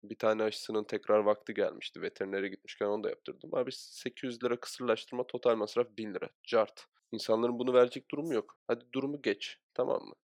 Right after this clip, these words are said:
Devlet destekli bir düzende olduğumuzu düşün. Biz podcast kaydını alırken arkada ona kurduğum oyuncak düzeneğiyle oynuyor. Evde çıldırıp koşuyor. Yani bu hayvan da sonuçta hani özgürlük sağlamazsan,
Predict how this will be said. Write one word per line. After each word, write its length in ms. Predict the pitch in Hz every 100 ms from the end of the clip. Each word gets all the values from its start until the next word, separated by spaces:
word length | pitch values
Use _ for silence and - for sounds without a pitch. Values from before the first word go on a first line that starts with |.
| 120
Devlet 340 | 120 117 -
destekli 440 | 110 - 107 -
bir 300 | 107 107 -
düzende 380 | - 104 107 107
olduğumuzu 420 | 107 104 107 110
düşün. 280 | 101 - - _ 131
Biz 300 | 135 - - _
podcast 380 | 123 - 135 -
kaydını 340 | 131 131 139
alırken 360 | 135 113 - 143
arkada 520 | - 120 - 123 139
ona 240 | - 117 120
kurduğum 420 | - 120 117 123 120
oyuncak 460 | 120 117 117 117 -
düzeneğiyle 460 | 113 113 120 120
oynuyor. 580 | 101 101 95 95 104 147 - -
Evde 260 | 110 107 120
çıldırıp 420 | - 107 117 -
koşuyor. 520 | 110 - - 95 - - _ _ _
Yani 220 | - 107 107
bu 120 | 117
hayvan 340 | 117 123 127
da 40 | 120
sonuçta 440 | - 107 - -
hani 280 | 107 107 104 - _
özgürlük 480 | 107 104 107 113 120
sağlamazsan, 800 | - 110 110 104 98 - 120